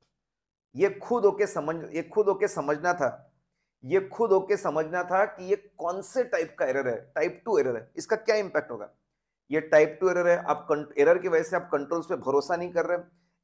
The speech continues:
एरर की वजह से आप मिस-, मटेरियल मिसस्टेटमेंट ऐसा मान ले रहे हैं, ठीक है। आप, आपको बहुत मेहनत करनी पड़ेगी, मेहनत करने के बाद में आपको पता चलेगा सब कुछ सही था, कोई प्रॉब्लम नहीं था।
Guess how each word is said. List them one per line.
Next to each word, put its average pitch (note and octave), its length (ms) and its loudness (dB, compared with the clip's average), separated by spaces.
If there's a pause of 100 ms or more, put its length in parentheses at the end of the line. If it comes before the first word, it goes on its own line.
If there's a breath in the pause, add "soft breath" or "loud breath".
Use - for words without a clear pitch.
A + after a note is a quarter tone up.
एरर E3+ 260 8
की F3 120 -4
वजह E3 220 -2
से F3 200 -4
आप - 360 -2
मिस-, C#3 260 -8
मटेरियल C#3+ 320 -4
मिसस्टेटमेंट E3+ 500 -6
ऐसा D#3+ 220 0
मान C#3+ 320 -4
ले F3+ 100 -4
रहे F3 120 -2
हैं, F3 100 -12 (460)
ठीक D#3 120 -4
है। E3+ 60 -6
आप, D3+ 360 -2
आपको D#3 280 0
बहुत D#3 320 -2
मेहनत D#3+ 320 -2
करनी D#3+ 180 0
पड़ेगी, C#3 440 -4 (320)
मेहनत E3+ 280 -4
करने E3+ 240 0
के E3 80 -4
बाद C#3 280 0
में D#3+ 80 0
आपको D3+ 160 -4
पता C3+ 160 -4
चलेगा D3+ 160 -2
सब - 260 -6
कुछ F#3 200 -10 (500)
सही E3+ 220 -4
था, E3 120 2
कोई D#3+ 180 -4
प्रॉब्लम C3+ 300 -2
नहीं A#2+ 120 -10
था। A#2 120 -12